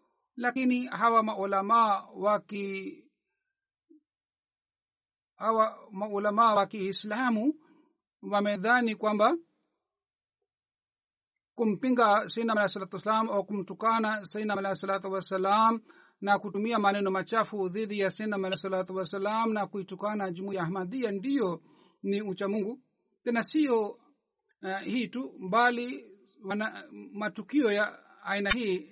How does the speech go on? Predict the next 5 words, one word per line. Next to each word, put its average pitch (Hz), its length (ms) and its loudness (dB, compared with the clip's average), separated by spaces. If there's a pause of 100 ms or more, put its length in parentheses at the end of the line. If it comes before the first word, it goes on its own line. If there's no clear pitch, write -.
(120)
yanaendelea 202 800 0
kupatikana 208 680 -8
kwamba 208 320 0 (1800)
kwa 208 120 -6
sababu 226 720 -2